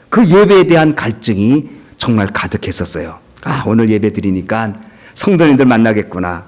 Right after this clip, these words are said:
권사님들 뵙겠구나. 우리 집사님들 수고한 손을 잡아주고 수고했다고 그래야지." 어떻게 하면 우리가 드리는 예배를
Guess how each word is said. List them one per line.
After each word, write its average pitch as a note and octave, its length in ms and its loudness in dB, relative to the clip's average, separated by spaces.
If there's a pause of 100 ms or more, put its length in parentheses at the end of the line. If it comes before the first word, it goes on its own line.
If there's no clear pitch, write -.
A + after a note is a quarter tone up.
(360)
권사님들 C#3 580 2
뵙겠구나. G2 680 -4 (220)
우리 D3+ 140 0
집사님들 D#3+ 880 2 (120)
수고한 F#3 360 2
손을 C3 320 2
잡아주고 F#2+ 640 -4
수고했다고 F3+ 640 0
그래야지." F2+ 480 -2 (1400)
어떻게 C3 300 -6
하면 G#3 160 2
우리가 F3 300 0
드리는 D3+ 320 0
예배를 G#2+ 760 0